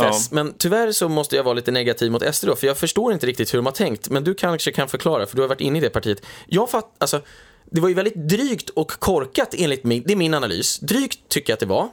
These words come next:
Speaker 1: avgö-, avdömt. Men, men korkat av, av, eh, Vinge att kalla oss Alternativ för sparkade, och dumt av Jimmy Åkesson att kalla oss för extremister, rasister och, ja,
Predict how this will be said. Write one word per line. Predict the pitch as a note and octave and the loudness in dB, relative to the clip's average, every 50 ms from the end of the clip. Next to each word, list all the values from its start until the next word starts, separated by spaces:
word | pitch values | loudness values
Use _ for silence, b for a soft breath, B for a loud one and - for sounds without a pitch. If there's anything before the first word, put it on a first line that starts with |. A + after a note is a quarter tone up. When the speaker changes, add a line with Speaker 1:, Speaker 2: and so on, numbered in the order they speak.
| - - | -8 -4
Speaker 1:
avgö-, | - A2+ A2 G2 A2 A#2+ A#2 - | -2 -2 0 0 0 0 0 0
avdömt. | C#3+ B2 G#2+ B2 E3+ A#3 - - B B B B B B | 0 0 0 0 -2 -2 -4 -10 B B B B B B
Men, | - C#3+ D3+ D#3 | -2 0 0 0
men | - E3 D#3+ | 0 -2 0
korkat | - G3 E3 D3 - G#3+ G#3+ - | 2 2 2 2 0 0 2 2
av, | G#3+ G3+ F3+ - - | 2 0 0 -2 -2
av, | - C#3+ D#3+ D#3+ D#3+ D3+ C#3+ C#3+ | 0 0 2 2 0 0 0 0
eh, | D3 D3+ D3 C#3+ C#3+ C3+ - - - - - G1+ - - | 2 2 2 0 0 -2 -4 -8 -12 -14 -12 -10 -6 -2
Vinge | D3+ E3 F3+ D#3 D3 D3 D#3 D#3+ | 0 0 0 2 0 0 0 0
att | D3+ F3+ - | 0 0 0
kalla | - D#3 C3+ B2 A#2+ A#2+ A#2+ A#2+ A#2 A#2 - | 0 0 0 0 0 2 2 2 0 0 0
oss | - B2 A#2+ - - - - - | 0 0 0 0 -2 -2 -2 -2
Alternativ | C3 B2 - B2 A#2 - A#2+ A#2+ G#2+ | -2 0 0 -2 0 0 0 0 0
för | - - - | -2 -4 -4
sparkade, | - - C#3 A#2+ A2 - - F3+ G#3 C4+ C#4+ B B B B B B B | -2 0 0 -2 -2 -2 0 0 0 0 -2 B B B B B B B
och | - - E3+ - - - - _ _ - | -2 -2 -2 -2 -6 -16 -20 _ _ -2
dumt | D#3+ D3 E3+ F3 D3+ C#3+ - | 0 2 2 0 0 0 2
av | D#3 C#3+ C#3 C3+ C3 | 2 2 0 0 -2
Jimmy | G#2 B2 C#3+ C#3 C#3+ | -2 0 2 2 2
Åkesson | C#3 C3+ - - F3 F3 | 2 2 0 0 0 0
att | D3 | 0
kalla | - D3+ C3+ A#2 | 0 0 0 0
oss | A2+ - - | 0 0 0
för | - | 0
extremister, | A2 F2 A2+ - - A#2+ A#2+ A#2 - - - A2+ | 0 0 0 -2 -2 0 0 0 0 0 2 2
rasister | G#2 A2 G#2+ - A2+ - - - A2 G#2+ | 2 0 0 0 -2 -2 0 0 2 2
och, | G#2+ G#2 G#2 G2+ G2+ G#2 A2 G#2 | 2 2 2 2 0 -2 -2 -2
ja, | - C3+ B2 A2+ | -2 -2 0 0